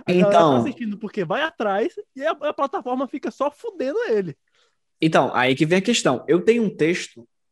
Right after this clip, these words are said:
Speaker 2: especificamente sobre essa parada de mongoloide, onde eu, eu, eu queria explicar da onde veio essa parada do mongoloide.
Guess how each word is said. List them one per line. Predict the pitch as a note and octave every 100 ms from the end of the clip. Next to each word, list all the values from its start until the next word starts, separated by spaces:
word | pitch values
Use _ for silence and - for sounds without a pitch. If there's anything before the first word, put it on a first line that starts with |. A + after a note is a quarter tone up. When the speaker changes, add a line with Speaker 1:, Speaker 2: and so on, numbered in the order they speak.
| F3
Speaker 2:
especificamente | - - G#3+ - G#3 G3+ G3 E3 C3+ C#3 E3 D#3+
sobre | D#3 D3+
essa | D#3+ E3+
parada | E3 D3 D3 D3+
de | D3
mongoloide, | C#3 C#3+ D#3 C3+ A#2 A2+ F#2 _ _ _ _ _ -
onde | C3 D3
eu, | D3
eu, | B2 D3 -
eu | D#3+
queria | A3+
explicar | A#3 - A#3+ A#3 F#3 F#3 - -
da | D#3+ E3
onde | F#3+ C4+ B3+
veio | F#3+ C3+ C3 D#3+ F#3+
essa | F#3 E3
parada | D3+ C#3 C#3+ D3
do | D3+
mongoloide. | C#3+ C#3+ D3 C#3 A2 G2+